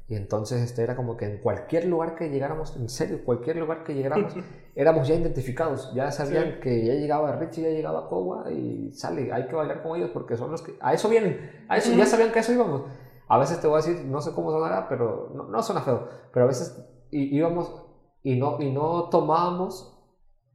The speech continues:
Speaker 1: a pesar de no, no nos consideramos unas personas alcohólicas, pero pues la convivencia, ¿no?
Speaker 2: Ujú.
Speaker 1: También existe la convivencia sana.
Speaker 2: Sí, sí.
Speaker 1: Y con dos, tres no, no, no es malo.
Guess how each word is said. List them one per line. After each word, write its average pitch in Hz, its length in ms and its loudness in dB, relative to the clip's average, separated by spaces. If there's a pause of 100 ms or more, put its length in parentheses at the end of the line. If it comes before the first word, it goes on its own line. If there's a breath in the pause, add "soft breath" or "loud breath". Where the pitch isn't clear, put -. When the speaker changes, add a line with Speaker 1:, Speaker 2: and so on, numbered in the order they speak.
Speaker 1:
a 123 100 0
pesar 123 220 0
de 160 100 6
no, 127 140 0
no 127 200 0
nos 160 120 -4
consideramos 123 420 4
unas 131 160 0
personas 123 340 -2
alcohólicas, 123 540 0
pero - 240 -4
pues 143 140 -6 (260)
la 143 80 0
convivencia, 135 400 4
¿no? 107 80 2
Speaker 2:
Ujú. 113 280 -6
Speaker 1:
También 131 320 6
existe 131 300 -2
la 120 120 2
convivencia 113 360 0
sana. 147 280 -6
Speaker 2:
Sí, 240 240 -2 (100)
sí. 254 120 -8 (200)
Speaker 1:
Y - 80 2
con 110 160 0
dos, 135 220 2
tres 151 340 -2
no, 127 260 0
no, 127 300 4
no 123 140 4
es 120 80 -2
malo. 113 300 0